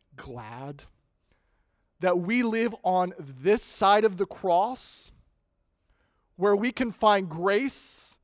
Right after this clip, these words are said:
and mercy and forgiveness for our sins? That because of Jesus, we can be called children of God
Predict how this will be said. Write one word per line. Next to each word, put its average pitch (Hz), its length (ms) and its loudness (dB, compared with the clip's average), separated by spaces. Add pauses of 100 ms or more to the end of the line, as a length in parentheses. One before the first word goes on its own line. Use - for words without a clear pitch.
(480)
and 202 220 0
mercy 247 640 2 (180)
and 202 220 -4
forgiveness 208 1120 -4 (520)
for 202 260 -6
our 175 220 -6
sins? - 920 -16 (1800)
That 226 140 4
because 233 460 6
of 180 160 4
Jesus, 208 680 0
we 226 420 -2
can 226 480 -8
be 196 400 -6
called 151 1000 -8 (1200)
children 220 560 -10
of 123 140 -20
God 107 540 -20